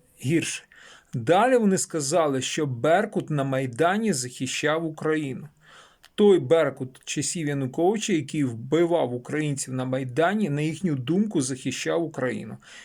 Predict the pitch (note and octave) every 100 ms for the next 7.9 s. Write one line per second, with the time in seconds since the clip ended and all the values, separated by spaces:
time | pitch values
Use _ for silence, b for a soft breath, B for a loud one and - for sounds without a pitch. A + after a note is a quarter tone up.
0 | B D#3 D#3+ G3+ A3+ G#3 A3+ G#3+ E3 C3
1 | B2+ - F#3 D3+ D3+ C#3 C3+ C3+ C3 C#3
2 | C#3 B2+ C3+ C3 C3+ C#3 C3+ C3 A#2 -
3 | C3+ B2+ C3 F3+ G3+ A3 G#3+ - _ -
4 | D#3 - D#3+ B2 C3+ C3 D3 C3+ D3+ C#3
5 | B2 C3+ C3 C3 F3+ G#3+ G3 C#3+ C3 E3
6 | - G3+ G3 F#3 D3 C3 D#3 E3 - F#3
7 | E3+ D#3 - C#3 A#2+ B2 C3 D3+